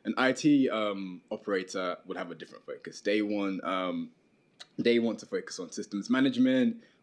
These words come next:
on compliance, disaster recovery, kind of the, the bare bones to make sure that the infrastructure is running and there is no, like, there, there is no, I guess, failures or something. And we, and, and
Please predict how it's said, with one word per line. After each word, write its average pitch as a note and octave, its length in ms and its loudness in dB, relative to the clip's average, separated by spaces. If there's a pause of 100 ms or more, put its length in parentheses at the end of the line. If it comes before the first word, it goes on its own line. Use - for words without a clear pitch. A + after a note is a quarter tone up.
on G2 320 0
compliance, A#2+ 680 0
disaster A2 360 -4
recovery, G#2+ 760 0 (280)
kind C3 180 2
of A#2 120 2
the, A#2 240 4 (100)
the D3 80 0
bare A#2+ 340 4
bones G#2+ 360 -2
to G#2 100 -8
make G2+ 200 -2
sure G#2 140 -4
that F2+ 60 -2
the F#2 120 -4
infrastructure - 520 -8
is F2 140 -8
running G2+ 420 0
and F2+ 180 -2
there F#2 160 0
is F#2 100 -6
no, F#2 600 0
like, F#2 280 -2 (180)
there, F2+ 180 -2
there F#2+ 240 -2
is E2+ 120 -6
no, F2+ 360 -4
I E2 60 -16
guess, - 360 -10 (600)
failures E2 460 -2
or D2+ 40 -10
something. D2 400 -14
And F2+ 100 -4
we, A2+ 140 4
and, A2 240 0
and G#2+ 280 -2